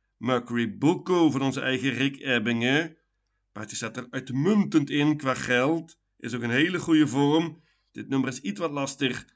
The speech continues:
maar Rick moet erbij hier. Zeven, Luca Barroso, is misschien wel het beste paardje van Johan Untersteiner. Ook voor hem is echter de afstand een vraagteken, vind ik. Paardje is vooral sterk.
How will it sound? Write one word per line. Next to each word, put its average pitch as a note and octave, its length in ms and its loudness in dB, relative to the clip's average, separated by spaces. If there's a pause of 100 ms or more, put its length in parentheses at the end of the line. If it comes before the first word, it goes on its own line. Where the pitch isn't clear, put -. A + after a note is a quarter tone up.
(180)
maar G#2+ 440 -10
Rick G#2+ 460 -12
moet G#2+ 260 -12
erbij B2+ 320 6
hier. D#3 480 6 (1120)
Zeven, B2 420 -4
Luca C3+ 360 0
Barroso, D#3+ 760 2
is C#3 180 -6
misschien D3 220 -6
wel D#3 100 0
het C#3+ 100 -2
beste C#3+ 300 -2
paardje C3+ 680 0 (420)
van G#2+ 220 -12
Johan B2 380 -4
Untersteiner. B2+ 960 0 (500)
Ook - 180 -12
voor C3 120 -8
hem G3 220 -2
is - 140 -8
echter D3 240 -6
de B2+ 160 -8
afstand C#3 440 -2
een C#3+ 140 -4
vraagteken, B2 560 -2
vind B2 260 -2
ik. D#3+ 200 0
Paardje G#2+ 240 -12
is - 80 -14
vooral A2+ 180 -10
sterk. C#3 800 -6